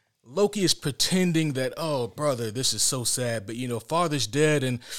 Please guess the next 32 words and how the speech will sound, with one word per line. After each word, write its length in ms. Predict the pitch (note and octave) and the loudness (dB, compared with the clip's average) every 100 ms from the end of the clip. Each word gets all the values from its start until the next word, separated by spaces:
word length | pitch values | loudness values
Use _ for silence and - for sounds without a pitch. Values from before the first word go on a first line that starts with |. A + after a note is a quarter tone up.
| - - - - | -12 -14 -16 -8
I'm 160 | - D#3+ | -2 0
the 100 | D3+ | 0
ruler 240 | D#3 D3+ | 2 2
of 100 | C#3+ | 2
Asgard 580 | C3+ D#3+ D#3 - C3+ B2+ | 2 2 2 0 -2 -2
now. 220 | B2+ B2+ | -2 -4
I 120 | A#2+ C3+ | -2 -2
know 280 | C#3 C#3+ B2 | -2 -2 -2
this 260 | C3+ - | -2 -2
is 120 | C3 | -2
unfortunate." 640 | A#2 B2+ D3 C#3+ - B2+ A2+ | -6 -6 -6 -6 -4 -6 -4
And 100 | B2+ | -4
then 100 | D3+ | -2
he 100 | D3+ | -2
tries 260 | - E3+ - | 0 2 2
to 80 | |
lift 180 | C#3 E3+ | 0 0
the 80 | D#3+ | 0
hammer 380 | - F#3+ F#3+ F3+ | 2 4 4 4
when 140 | D3+ | 4
no 120 | D#3 | 4
one's 200 | E3+ D#3+ | 4 4
looking 200 | F3+ F3+ | 2 0
and 100 | E3 | 0
he 60 | C3+ | -2
can't 200 | F3+ D#3 | -2 -2
fucking 260 | - C#3 B2 | -2 -4 -2
budge 180 | D#3 C#3+ | -2 -2
and 80 | |
he 40 | A#2 | -4
gets 200 | C3+ - | -4 -2
upset. 480 | D3 - E3+ E3 | -2 -2 0 -2